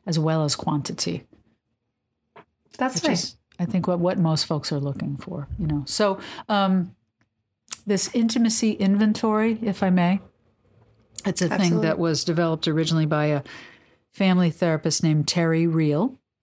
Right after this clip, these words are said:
Speaker 1: a man. Um, and he assesses transmission and reception of five domains in relationship. So I'll just, I'll just say what those are, and then I'll talk more about each one in depth. Um, so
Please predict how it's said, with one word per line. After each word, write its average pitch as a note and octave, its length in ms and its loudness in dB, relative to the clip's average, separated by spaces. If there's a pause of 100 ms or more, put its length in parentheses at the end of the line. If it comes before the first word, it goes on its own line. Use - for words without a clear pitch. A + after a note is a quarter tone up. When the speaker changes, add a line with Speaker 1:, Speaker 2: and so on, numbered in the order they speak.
(140)
Speaker 1:
a E3 60 0
man. D3 420 0 (420)
Um, D#3 640 2
and E3 240 2
he G#3 240 2
assesses F#3+ 720 0 (220)
transmission G#3 800 2
and F3+ 260 2
reception D#3+ 1080 0
of E3 140 -2
five F3+ 600 0
domains D3+ 720 2
in D3 180 0
relationship. C#3+ 760 -2 (1300)
So E3 280 0
I'll F3 140 2
just, D#3+ 340 -4
I'll E3 100 -2
just D#3+ 180 0
say D#3+ 120 2
what D3 180 -4
those C#3+ 220 -4
are, C#3+ 200 -2
and D3+ 120 0
then E3 100 2
I'll D3+ 160 2
talk - 300 -4
more D3+ 180 2
about C#3 280 -2
each D#3+ 240 -2
one D3 160 2
in C#3 140 2
depth. C#3 400 -6 (420)
Um, D3+ 280 0
so D#3+ 360 0